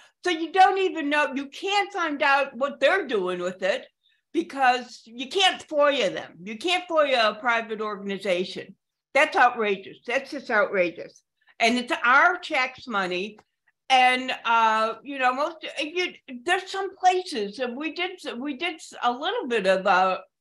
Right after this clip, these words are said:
research on it. There are some places that are getting mental health money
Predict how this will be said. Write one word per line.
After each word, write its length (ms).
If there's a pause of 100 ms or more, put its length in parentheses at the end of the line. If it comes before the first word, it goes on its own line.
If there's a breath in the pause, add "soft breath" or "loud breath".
(100)
research 560
on 260
it. 240 (480)
There 80
are 140
some 240
places 380
that 200
are 80
getting 340
mental 280
health 340
money 460